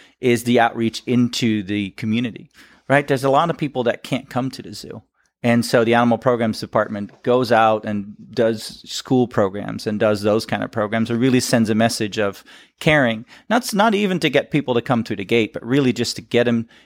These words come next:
inspired about animals. And so we build that program up, and we had to figure out how to bring four different areas. I think it was four, three or four different areas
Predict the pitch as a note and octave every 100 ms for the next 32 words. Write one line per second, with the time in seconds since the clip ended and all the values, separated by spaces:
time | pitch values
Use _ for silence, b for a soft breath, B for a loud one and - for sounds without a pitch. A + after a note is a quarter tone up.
0 | b A#2+ - - A2+ A2 G#2+ G2+ G2+ G#2
1 | A2 G#2 A#2+ - _ b b b B2+ B2
2 | D3 C3+ C3 D3+ B2+ D3 C#3+ C#3 A#2+ -
3 | A#2+ A2+ A#2 - C#3+ B2+ A#2 G#2+ A2 G#2+
4 | - - A#2 B2 C3 A#2+ B2 C3 A2+ A2
5 | G2+ C3 C3+ C3+ G#2+ B2 A#2 A2+ G#2+ b
6 | b - - D3+ C#3+ B2+ C3 - A2 A2
7 | A#2+ G#2+ G2 - - C#3+ C3+ - B2 B2+
8 | - C#3+ C3 - C3 B2 - A2 A#2 A#2
9 | G#2+ G#2 -